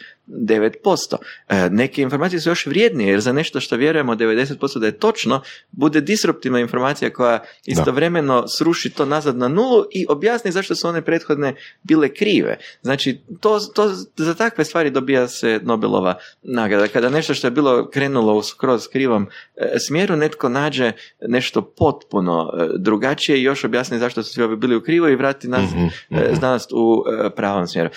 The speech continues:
Speaker 1: Znači, e, zbroj svih tih, e, em, vjerojatnosti koje smo mi pridodali svim našim hipotezama, em, to vam je skup svih tih vjerojatnosti, to vam je trenutno ljudsko znanje. Ali informacije, e,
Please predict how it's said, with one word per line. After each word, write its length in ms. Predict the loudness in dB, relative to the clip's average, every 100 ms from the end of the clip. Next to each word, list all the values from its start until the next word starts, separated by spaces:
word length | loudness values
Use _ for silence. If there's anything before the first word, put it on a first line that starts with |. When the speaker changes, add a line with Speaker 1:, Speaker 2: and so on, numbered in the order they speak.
| -16 -6
Speaker 1:
Znači, 340 | -4 0 0 -2 -20 -6
e, 160 | -2 0
zbroj 380 | 0 2 4 2
svih 260 | 2 0 2
tih, 320 | 0 0 -6
e, 140 | 0 0 2 2
em, 440 | 2 0 0 -4 0
vjerojatnosti 640 | 2 2 2 -2 -6 -4
koje 140 | -4
smo 120 | 0 -2
mi 140 | 0
pridodali 460 | 0 2 4 4 0
svim 280 | 0 0
našim 280 | 0 -2 -4
hipotezama, 600 | -6 -8 -4 -2 0 -2 -4 -12 -18 -2
em, 300 | 0 2 0
to 160 | 0 0
vam 180 | 2
je 280 | 2 2 0
skup 260 | 2 0 0
svih 260 | -4 -4 -2
tih 180 | -4 0
vjerojatnosti, 480 | -2 -2 -6 -6 -4
to 180 | -2
vam 180 | -2 -2
je 120 | -2
trenutno 520 | -2 -2 -4 -4 -4 -4 -16 _
ljudsko 340 | -2 -2 -2 -2
znanje. 280 | -2 -4 -10 -16 -8
Ali 200 | -2 0
informacije, 580 | 0 -2 -4 -2 2 2
e, 380 | 2 0 0